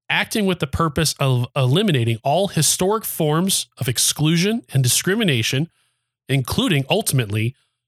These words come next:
its own historic and ethno-cultural identity as a society, admits large numbers of people into it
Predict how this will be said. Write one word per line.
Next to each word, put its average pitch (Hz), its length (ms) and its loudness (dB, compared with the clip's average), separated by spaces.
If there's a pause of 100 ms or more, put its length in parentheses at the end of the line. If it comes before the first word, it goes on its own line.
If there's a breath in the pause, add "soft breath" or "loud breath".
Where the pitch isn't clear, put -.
(120)
its 135 180 0
own 165 180 2
historic 165 640 2
and 135 160 -4
ethno-cultural 151 1300 -2
identity 123 520 0
as 113 120 0
a 117 60 -2
society, 120 640 0 (760)
admits 143 460 2 (140)
large 151 480 0
numbers 123 360 2
of 127 140 -4
people 269 360 -4
into 127 340 0
it 135 160 -4